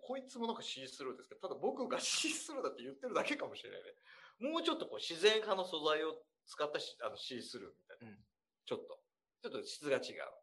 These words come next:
Speaker 1: 眉の。いや、面白いですね。で、まあ、もうこんなん言ってたら全部のあの芋虫行きたいですけど、あの、もう、もしあればです。もうなかったらもういいよ、原口と言っていただいていいんですけど、絶対もう一個、あー、これもすごいけど、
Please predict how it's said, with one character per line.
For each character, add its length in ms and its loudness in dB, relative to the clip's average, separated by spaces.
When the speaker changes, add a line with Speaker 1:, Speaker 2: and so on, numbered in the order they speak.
Speaker 1:
眉 260 -6
の。 20 -12
い 40 -20
や、 100 -8
面 160 -10
白 120 -8
い 40 -10
で 60 -16
す 40 -4
ね。 60 4
で、 60 -2
ま 120 6
あ、 20 8
も 140 2
う 20 -4
こ 140 2
ん 20 4
な 80 8
ん 40 6
言 100 4
っ 20 -6
て 80 -6
た 80 6
ら 100 0
全 240 2
部 60 -4
の 120 -2
あ 40 -4
の 120 -6
芋 200 -6
虫 220 -10
行 80 -16
き 80 -16
た 100 4
い 80 0
で 100 -8
す 100 -18
け 80 -10
ど、 120 -6
あ 60 -6
の、 80 -10
も 380 -2
う、 60 -8
も 40 0
し 120 2
あ 100 4
れ 80 2
ば 80 -2
で 60 -12
す。 100 -20
も 60 -16
う 20 -12
な 80 -2
か 120 2
っ 40 -6
た 60 -4
ら 80 -10
も 180 -18
う 100 -18
い 60 -10
い 20 -10
よ、 100 -2
原 140 -6
口 220 -14
と 80 -16
言 40 -16
っ 40 -20
て 80 -4
い 20 -4
た 60 -8
だ 60 -4
い 40 -8
て 100 -18
い 20 -20
い 20 -20
ん 20 -20
で 60 -20
す 80 -20
け 80 -20
ど、 140 -14
絶 260 -4
対 220 4
も 180 0
う 20 2
一 100 -4
個、 80 -4
あ 480 -2
ー、 20 -10
こ 80 0
れ 60 -2
も 60 -4
す 80 -8
ご 80 0
い 20 0
け 80 -4
ど、 80 -6